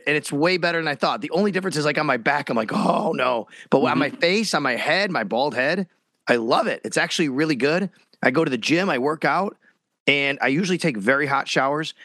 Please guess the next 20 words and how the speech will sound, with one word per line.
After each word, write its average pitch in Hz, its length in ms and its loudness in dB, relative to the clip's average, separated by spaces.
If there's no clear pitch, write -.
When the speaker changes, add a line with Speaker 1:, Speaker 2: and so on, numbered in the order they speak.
Speaker 1:
And 131 220 4
I 139 140 2
started 202 500 0
kinda 190 220 2
taking 190 320 0
that 175 120 2
advice 160 320 -2
of, 139 80 -2
"Okay, 123 280 0
what 120 180 2
about 143 300 -2
the 127 80 -4
cold - 460 0
shower?" 80 420 -2
Because 110 360 0
we've 113 140 0
talked 127 280 0
about 131 200 0
this, 127 260 -2
and 104 160 -2